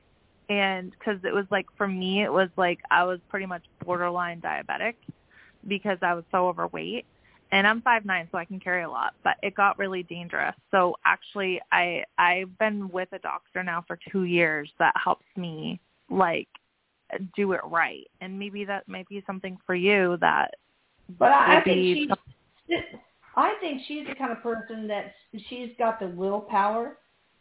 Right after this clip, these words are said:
Speaker 2: She just
Speaker 1: Mm-hmm.
Speaker 2: needs to know, is it safe for me? A-, and so I'm saying graduate up in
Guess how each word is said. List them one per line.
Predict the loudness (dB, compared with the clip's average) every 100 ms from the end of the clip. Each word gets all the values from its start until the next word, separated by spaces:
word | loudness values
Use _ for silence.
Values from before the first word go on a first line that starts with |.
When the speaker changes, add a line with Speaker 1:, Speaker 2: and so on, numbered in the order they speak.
| _ _ -10 -6
Speaker 2:
She | -2 0
just | 2
Speaker 1:
Mm-hmm. | 2
Speaker 2:
needs | 0 -2 -6
to | -6 -8 -12 -2
know, | 2 4 6 4 2 -4
is | -8
it | -10 -10
safe | -6 -6 -6
for | -8
me? | -8 -8 -10 -14 _ _ _ _ -6
A-, | -2
and | 0 -2 2
so | 4
I'm | 4 0 -4 -2
saying | 0 0 0
graduate | 2 2 -2 -4 -4 0
up | 0 0 -8 _ _ _ -8
in | -6 -6